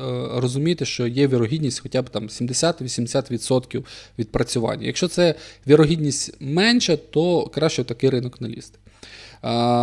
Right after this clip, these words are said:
на даний момент, якщо д-, в двох словах сказати, то по біткоїну я далі бачу падіння.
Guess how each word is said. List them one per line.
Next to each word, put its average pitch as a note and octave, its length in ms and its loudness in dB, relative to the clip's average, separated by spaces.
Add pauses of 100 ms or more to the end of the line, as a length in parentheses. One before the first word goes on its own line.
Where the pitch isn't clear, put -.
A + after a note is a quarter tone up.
на D3 240 2
даний G#3+ 280 4
момент, C#4 480 2
якщо E3+ 260 0
д-, D3+ 120 -2
в C#3+ 120 -6
двох D3+ 200 -2
словах D3+ 280 4
сказати, A3+ 380 -2
то D3+ 180 2
по C#3+ 180 2
біткоїну G#3+ 500 2
я D3+ 80 0
далі D3+ 180 2 (140)
бачу C3+ 320 0
падіння. F#3 680 0